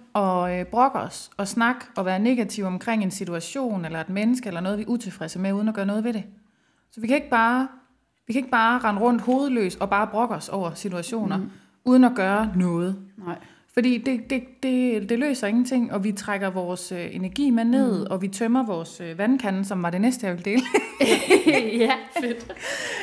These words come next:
Speaker 3: Ja.
Speaker 2: Vi har også, øh, ej, nu siger vi, som om vi er one big family.
Speaker 1: Ja,
Speaker 2: <laughs> One
Speaker 1: det er
Speaker 2: big
Speaker 1: vi.
Speaker 2: happy family.
Speaker 3: Ja, det er det faktisk.
Speaker 2: <laughs> Jeg har en regel, og jeg tror også, jeg har nævnt den før, men der er sikkert mange gentagelser i, øh,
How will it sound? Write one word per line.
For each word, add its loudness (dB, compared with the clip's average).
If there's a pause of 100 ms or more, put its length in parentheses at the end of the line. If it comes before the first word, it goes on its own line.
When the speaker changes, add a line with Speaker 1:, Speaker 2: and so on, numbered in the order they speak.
(360)
Speaker 3:
Ja. -6 (360)
Speaker 2:
Vi 2
har 8
også, 2
øh, -2
ej, -4
nu 0
siger 0
vi, 0
som -2
om -2
vi -6
er -6
one 0
big -4
family. 0
Speaker 1:
Ja, 4 (480)
Speaker 2:
<laughs> -
One 8
Speaker 1:
det 6
er 8
Speaker 2:
big 4
Speaker 1:
vi. 8
Speaker 2:
happy 8
family. 8
Speaker 3:
Ja, 10
det 4
er -6
det -10
faktisk. 2 (500)
Speaker 2:
<laughs> -2
Jeg 6
har 4
en -2
regel, 2
og 0
jeg 0
tror 2
også, 2
jeg 2
har 2
nævnt 0
den -4
før, 0
men -2
der 0
er 4
sikkert 0
mange 0
gentagelser -2
i, -4
øh, -4